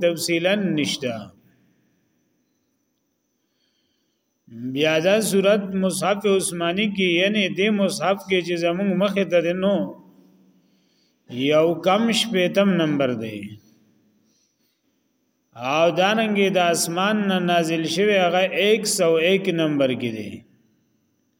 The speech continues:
او وروسته د سورته بینه نه او مخکې د سورته نور نه نازل شوی دی. بیا خلاصه د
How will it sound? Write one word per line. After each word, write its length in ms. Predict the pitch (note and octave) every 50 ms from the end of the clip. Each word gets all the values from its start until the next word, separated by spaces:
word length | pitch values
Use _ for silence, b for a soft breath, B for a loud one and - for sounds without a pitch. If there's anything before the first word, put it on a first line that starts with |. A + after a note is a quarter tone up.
| _ _ _ _ _ _ _ _ _ _ _ _ _ _ _ _ _ _ _ -
او 240 | A#2 B2 C#3 D#3 E3 F3
وروسته 500 | F3 F3+ G#3 A#3+ A#3 G#3+ G#3+ G#3 G#3 G3
د 100 | F3 F3 F#3
سورته 560 | F3+ - - G3+ G#3+ G#3 G3+ F#3+ G3 F#3 F3+
بینه 540 | E3+ D#3 E3+ E3+ E3 D#3+ D#3+ E3 E3 F#3+ G#3 A3
نه 120 | G#3 G3+
او 160 | F3+ E3+ D#3+ D3+
مخکې 460 | D3+ E3 F#3+ A3+ G#3+ G#3 - - G3 F3+
د 100 | D#3+ E3+ F3
سورته 520 | E3 - - G3+ G3 F3+ F3 F3 F3 E3
نور 360 | D#3+ D#3+ E3 F3 G3 G#3+ G#3+ F#3+
نه 220 | F3+ E3 D3+ D3+ E3+ F#3+
نازل 420 | G3 F3+ D#3+ D#3 D3+ D3 C#3+ C3
شوی 320 | B2+ C3 C3 C3 A#2+ A2+ A2
دی. 160 | G#2 G2+ F#2+ F#2 - _ _ _ _ _ _ _ _ _ _ _ _ _ _ _ _ _ _ _ _ _ _ _ _ _ _ _ _ _ _ _ _ _ _ _ _ _ _ _ _ _ _ _ _ _ _ _ _ _ _ _ _ _ _ _ _ G2+
بیا 320 | G#2+ A2+ A#2+ C#3 D3+ D#3+ E3+
خلاصه 480 | E3 - E3 E3+ F#3 F#3 F#3 D#3 F3 A3 A#3
د 80 | A#3